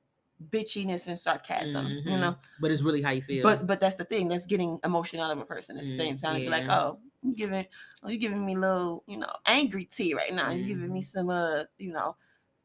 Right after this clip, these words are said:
Speaker 1: talk shit, some, you know, sarcasm. Like, you, I'm getting under your skin with the shit I'm saying, you know?"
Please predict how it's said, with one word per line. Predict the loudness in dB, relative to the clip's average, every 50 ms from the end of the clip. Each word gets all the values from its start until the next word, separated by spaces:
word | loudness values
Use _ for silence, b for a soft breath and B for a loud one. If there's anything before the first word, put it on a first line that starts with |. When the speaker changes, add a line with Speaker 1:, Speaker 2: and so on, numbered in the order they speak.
| _
Speaker 1:
talk | 6 8 8 8 6
shit, | 2 2 4 4 4 4 2 0
some, | -4 -4 -4 -4 -2 -2 -2 -2 -2 -4 -4 -6 -6
you | -4 -4 -2
know, | 0 0 -2 -2 -2 -4 -6
sarcasm. | 2 6 8 8 8 6 2 0 0 2 2 2 0 -2 -4 -4
Like, | -4 -4 -6 -8
you, | -8 -6 -6 -6 -4
I'm | -4 -4 -2
getting | -2 0 0
under | 0 -2 -2
your | -2 -4
skin | -6 -6 -6 0 2 4 6 6 6
with | 4 2
the | 0 -4
shit | -4 -2 -2
I'm | -2 -2 -4
saying, | -6 -8 -8 -6 -6 -4 -4
you | 0 2
know?" | 2 4 2 2